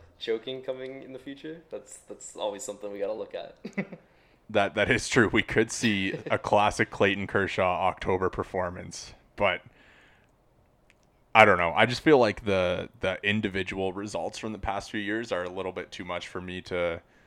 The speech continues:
Speaker 2: to overcome in this series. And I feel like, you know, sure, San Diego's riding high and you have Juan Soto,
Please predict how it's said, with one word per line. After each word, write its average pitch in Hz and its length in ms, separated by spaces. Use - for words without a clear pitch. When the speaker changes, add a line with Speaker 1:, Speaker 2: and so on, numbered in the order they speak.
Speaker 2:
to 117 80
overcome 95 680
in 90 180
this 85 160
series. 90 400
And 90 100
I 90 80
feel 90 260
like, - 420
you 98 80
know, 90 220
sure, 127 240
San 104 200
Diego's 92 320
riding 87 280
high 87 240
and 90 120
you 87 100
have 90 200
Juan 90 220
Soto, 87 480